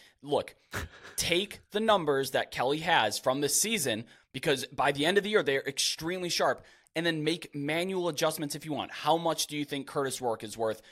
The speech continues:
to Ohio's overall total? Subtract that off. A-, and, you know, the market's already helping you. The market's telling you that five and a half points is what all the absence is for Ohio's worth. Now, it's up to you to decide whether or not that's enough,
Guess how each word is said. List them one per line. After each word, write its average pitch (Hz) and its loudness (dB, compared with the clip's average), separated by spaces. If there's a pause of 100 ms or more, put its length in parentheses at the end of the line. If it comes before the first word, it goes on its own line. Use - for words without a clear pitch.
(160)
to 139 2
Ohio's 117 2
overall 117 2
total? 113 -4 (300)
Subtract 131 -2
that 131 2
off. 98 0 (260)
A-, 139 2
and, 131 -2
you 131 -4
know, 120 -2
the 110 -6
market's 170 6
already 180 4
helping 160 2
you. 107 -4
The 117 -4
market's 139 0
telling 180 0
you 123 -4
that 110 -6
five 147 0
and 143 -6
a 135 -4
half 143 -4
points 175 -4
is 104 -8
what 117 0
all 117 4
the 120 2
absence 120 -2
is 127 -6
for 131 -2
Ohio's 131 0
worth. 160 0
Now, 107 -2
it's 107 -4
up 120 -4
to 123 -10
you 139 -2 (320)
to 143 -2
decide 160 4
whether 135 0
or 110 -2
not 131 0
that's 110 0
enough, 123 2